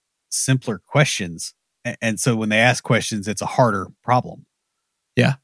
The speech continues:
Speaker 1: You know, I mean, that's, it doesn't mean that you don't ask a question at all.
Speaker 2: Right. I mean, that's, that's, that's a really big thing, though, is just being able to,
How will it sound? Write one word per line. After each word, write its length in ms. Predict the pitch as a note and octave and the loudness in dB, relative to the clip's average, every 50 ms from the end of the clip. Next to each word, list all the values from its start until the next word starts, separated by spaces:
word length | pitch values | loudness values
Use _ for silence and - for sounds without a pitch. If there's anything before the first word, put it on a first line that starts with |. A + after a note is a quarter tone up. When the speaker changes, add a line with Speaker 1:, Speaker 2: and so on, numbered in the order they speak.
| _ | _
Speaker 1:
You 120 | - A#2+ G#2 | -8 -6 -6
know, 60 | G2 | -4
I 40 | F#2 | -4
mean, 140 | F#2+ G2 G2+ | -4 0 2
that's, 280 | A2+ A#2 - - - - _ _ _ _ _ _ _ _ - | 2 2 0 -2 -6 -8 _ _ _ _ _ _ _ _ -6
it 120 | C3+ B2 | -4 0
doesn't 200 | A2+ B2+ A#2+ B2 | 0 0 2 4
mean 140 | A#2+ B2 A#2 | 2 2 4
that 220 | A#2 A2+ G#2+ - | 2 0 0 0
you 60 | - A#2+ | 0 0
don't 200 | A2+ A2+ G2+ - _ | -2 -2 -4 -6 _
ask 260 | A#2 A#2 A2 - - | -2 0 0 0 -2
a 60 | - F#2 | -8 -6
question 400 | - B2+ A2 G2 - - G2 F#2 | -2 -2 -2 -2 -4 -6 -8 -6
at 80 | F2+ | -4
all. 400 | G#2 G#2+ G2 F2 E2+ F#2 - - _ _ _ _ _ _ _ _ _ _ _ - | -2 -2 -2 -4 -6 -8 -12 -16 _ _ _ _ _ _ _ _ _ _ _ -4
Speaker 2:
Right. 260 | C3 B2 A2+ G#2+ - - _ _ _ | -2 -2 -2 -2 -6 -12 _ _ _
I 40 | - | 0
mean, 80 | D3+ D#3+ | 2 2
that's, 220 | F3 E3 - - | 2 2 -2 -4
that's, 480 | - E3 D#3 E3 F3 D#3 - - - - | -2 0 2 2 2 0 -2 -4 -4 -4
that's 280 | - D#3 D#3 D#3 - | -4 -4 -4 -2 -2
a 60 | - C3+ | -4 -4
really 200 | B2+ B2+ A#2+ A#2 | -4 -4 -4 -4
big 260 | A2 A#2 A#2 A#2 - | -6 -6 -8 -6 -6
thing, 280 | B2 A#2 A#2 A#2 A#2+ | -6 -6 -6 -6 -6
though, 320 | A#2 A#2+ A#2 A#2 A#2 A#2 A#2 - | -6 -6 -4 -4 -4 -6 -6 -4
is 320 | - B2+ A#2+ A#2+ A#2+ A#2 | -4 -4 -2 -4 -4 -4
just 260 | - - D3+ - - | -2 0 0 0 2
being 200 | - C3+ B2+ A#2 | 2 2 2 2
able 320 | A#2 A#2 A#2 A2+ A#2+ A2+ - - - | 2 0 0 -2 -4 -6 -6 -6 -4
to, 280 | C3 A#2+ A#2 A#2 A#2 | -2 -2 -2 -2 -4